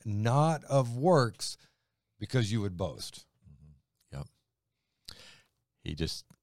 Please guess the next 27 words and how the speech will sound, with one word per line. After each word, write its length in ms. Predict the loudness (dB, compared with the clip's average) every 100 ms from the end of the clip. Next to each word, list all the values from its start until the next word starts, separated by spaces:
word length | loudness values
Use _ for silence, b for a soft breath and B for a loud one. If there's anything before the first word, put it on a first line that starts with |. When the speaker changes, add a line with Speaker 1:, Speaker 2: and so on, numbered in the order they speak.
| -20 -4
Speaker 2:
gives 280 | -2 -2 -2
us 360 | -2 -2 -6 -10 _ _ _
eternal 400 | -10 -4 -2 -2
life 360 | -2 -2 -4 -10 -8
by 140 | -8
believing 840 | -4 -2 4 4 6 4 4 4 2 -4 _ _ _
Speaker 1:
Mm-hmm. 680 | -20 -20 _ _ _ _ -6
Speaker 2:
on 100 | -2
the 100 | 0
name 220 | 2 2 2
of 120 | 2
the 100 | 2
Lord, 360 | 2 2 0 -4 -14
calling 400 | -6 0 2 2
on, 200 | 2 0 0
on 200 | -2 0
him. 320 | 0 0 0 b b b b b b _ -6
But 160 | -2
that 180 | 0 0
just 260 | 0 -2 -2
opens 520 | -2 -2 -2 -2 -4 -6
the 140 | -8 -4
door. 380 | -2 0 0 -2
God 460 | 2 4 4 4 2
is 200 | -2 -2
involved 680 | -4 0 2 2 2 0 -4
in 200 | -8